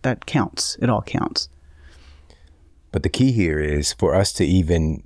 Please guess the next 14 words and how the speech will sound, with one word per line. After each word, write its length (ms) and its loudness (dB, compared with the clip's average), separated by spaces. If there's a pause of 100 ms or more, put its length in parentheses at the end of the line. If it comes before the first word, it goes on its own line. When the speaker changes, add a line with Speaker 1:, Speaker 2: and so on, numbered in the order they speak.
(120)
Speaker 2:
feel 460 2
satiated 640 0
at 80 -8
that 220 -4
point 260 -2
where 100 -2
we 120 -2
can 160 -6
just 360 -6 (120)
wind 260 0
down 180 0
in 60 -2
the 100 -2
evening. 560 0